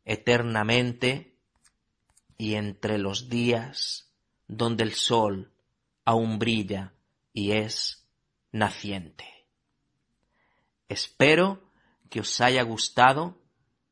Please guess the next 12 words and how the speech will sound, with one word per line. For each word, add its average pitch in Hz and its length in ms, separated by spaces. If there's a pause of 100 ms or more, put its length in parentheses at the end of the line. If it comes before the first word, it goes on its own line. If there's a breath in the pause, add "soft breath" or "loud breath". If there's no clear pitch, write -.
(100)
este 120 480
breve 165 600
recorrido 135 960 (220)
fascinante 147 1080 (520 soft breath)
por 113 560
la 113 160
extensa 151 760
vida 143 600 (640)
de 117 220
este 110 580 (340)
gran 135 480
escritor, 131 880